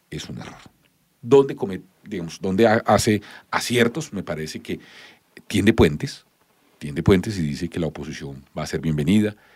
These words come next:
Él dijo en varias ocasiones que va a conceder y que va a ceder sobre sus posiciones,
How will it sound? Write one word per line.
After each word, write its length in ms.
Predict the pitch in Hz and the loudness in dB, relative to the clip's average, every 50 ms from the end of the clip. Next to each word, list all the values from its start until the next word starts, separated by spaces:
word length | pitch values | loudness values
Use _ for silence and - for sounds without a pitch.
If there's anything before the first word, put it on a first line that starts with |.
| _ _ _ _ _ _ _ _ _ | _ _ _ _ _ _ _ _ _
Él 220 | - 95 92 92 87 | -8 -6 -6 -4 0
dijo 300 | 85 120 127 113 - 120 | 4 4 4 6 6 6
en 40 | 101 | 6
varias 200 | 104 98 98 101 | 6 4 4 0
ocasiones 320 | 98 - 78 80 82 - | -2 -4 -8 -8 -10 -10
que 120 | - - 85 | -8 -6 -4
va 240 | 82 80 78 80 82 | -4 -2 -2 -4 -6
a 60 | 82 | -8
conceder 680 | _ - - 98 92 90 82 - - 85 80 85 90 101 | _ -4 -2 -2 -2 -4 -4 -4 0 2 4 4 4 4
y 60 | 113 | 2
que 140 | - - 87 | 0 -2 -4
va 140 | 76 76 76 | -2 -2 -4
a 40 | |
ceder 360 | 76 - 92 87 87 87 82 - | -4 -4 -2 0 2 0 0 0
sobre 240 | - - 92 82 | 0 0 0 0
sus 160 | 82 - 82 - | -2 -4 -8 -10
posiciones, 560 | - 76 - - 67 - 80 76 73 - | -10 -14 -14 -14 -12 -10 -8 -8 -8 -8